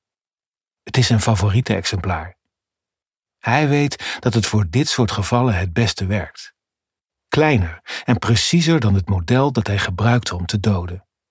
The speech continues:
Hij neemt beide stukken gereedschap mee naar de lichamen.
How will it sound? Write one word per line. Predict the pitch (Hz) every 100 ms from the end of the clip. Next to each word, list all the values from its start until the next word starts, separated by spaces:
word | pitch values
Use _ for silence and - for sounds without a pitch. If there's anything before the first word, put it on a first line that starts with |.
| _ _ _ _ _ _ _ _ _ _ _ _ _ _ _ _ _ _ _ _ _ _ _
Hij | -
neemt | 117 143 107
beide | 120 151 131
stukken | - 135 -
gereedschap | 101 101 127 - - 127 - - -
mee | 113 139 147
naar | 98
de | 92
lichamen. | 107 113 98 95 90 90 82